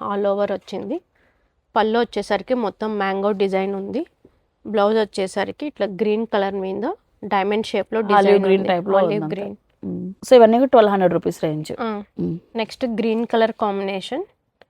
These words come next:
Speaker 1: మ్యాంగో డిజైన్ ఉంది. ఇవన్నీ కూడా ఒక్కొక్క శారీ ఒక్కొక్క ప్రింట్ ఉంటుందండి.
Speaker 2: Hmm.
Speaker 1: ఏ దానికి సేమ్ ఉండదు.
Speaker 2: Hmm.
Speaker 1: బ్లౌజ్ వచ్చేసరికి ఇట్లా గ్రీన్ కలర్ మీద సెల్ఫ్ ప్రింట్ వచ్చింది మొత్తం.
Speaker 2: ఓకే.
Speaker 1: మీరు బ్లౌజ్ జూమ్ లో చూసారంటే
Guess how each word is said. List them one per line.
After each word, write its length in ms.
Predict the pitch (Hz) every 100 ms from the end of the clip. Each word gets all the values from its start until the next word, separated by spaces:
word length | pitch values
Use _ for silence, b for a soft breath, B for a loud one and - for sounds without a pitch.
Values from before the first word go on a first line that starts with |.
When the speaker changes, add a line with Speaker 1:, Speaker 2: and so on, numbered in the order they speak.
| _ -
Speaker 1:
మ్యాంగో 380 | 220 208 208 220
డిజైన్ 460 | 202 196 196 190
ఉంది. 300 | 190 185 254 - _ _ _
ఇవన్నీ 360 | 254 262 262 320
కూడా 180 | 302 370
ఒక్కొక్క 440 | - - 302 -
శారీ 340 | 285 294 262 330
ఒక్కొక్క 300 | - 269 -
ప్రింట్ 380 | - 240 240
ఉంటుందండి. 640 | 269 233 214 202 190 196 196 _ _ -
Speaker 2:
Hmm. 260 | 208 190 208 - -
Speaker 1:
ఏ 200 | 240 247
దానికి 640 | 262 262 262 - 359 339
సేమ్ 420 | - 285 233 254
ఉండదు. 380 | 220 214 208 196 - - -
Speaker 2:
Hmm. 360 | 190 185 185 196 _ -
Speaker 1:
బ్లౌజ్ 280 | 226 233 247
వచ్చేసరికి 560 | 226 - 214 202 202 339
ఇట్లా 220 | - 214
గ్రీన్ 400 | 196 202 214 226
కలర్ 300 | 226 208 196
మీద 260 | 196 208
సెల్ఫ్ 380 | 320 - 240 247 -
ప్రింట్ 260 | 285 247 202
వచ్చింది 360 | - - 196
మొత్తం. 380 | 196 - - 196 - _ _ 202
Speaker 2:
ఓకే. 280 | 190 - 190
Speaker 1:
మీరు 160 | 233 220
బ్లౌజ్ 360 | 214 214 226 233
జూమ్ 320 | 202 233 226
లో 80 | 247
చూసారంటే 760 | 214 214 220 208 196 190 294